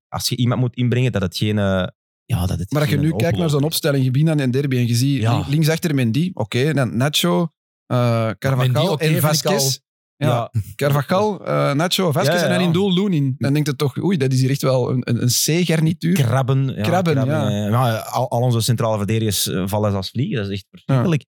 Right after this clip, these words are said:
Speaker 1: En dan
Speaker 3: Alhoewel,
Speaker 1: de doelman
Speaker 3: eh,
Speaker 1: ook nog.
Speaker 3: de doelman, Lunin, eh,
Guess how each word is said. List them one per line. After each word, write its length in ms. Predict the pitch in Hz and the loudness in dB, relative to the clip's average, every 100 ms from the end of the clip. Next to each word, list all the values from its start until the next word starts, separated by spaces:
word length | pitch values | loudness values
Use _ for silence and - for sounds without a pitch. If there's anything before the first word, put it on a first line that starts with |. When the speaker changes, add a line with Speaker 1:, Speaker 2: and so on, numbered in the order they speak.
| - | -8
Speaker 1:
En 100 | 113 | -2
dan 80 | |
Speaker 3:
Alhoewel, 280 | 120 120 143 180 | 0 0 0 0
Speaker 1:
de 80 | 123 | 0
doelman 200 | 127 156 | 0 -2
Speaker 3:
eh, 20 | |
Speaker 1:
ook 40 | 131 | -2
nog. 200 | 180 - | -6 -4
Speaker 3:
de 180 | 135 117 | -4 -2
doelman, 420 | 113 147 180 170 | 0 2 0 0
Lunin, 420 | 120 151 190 202 _ _ _ _ _ | 0 2 0 -2 _ _ _ _ _
eh, 180 | 107 | -2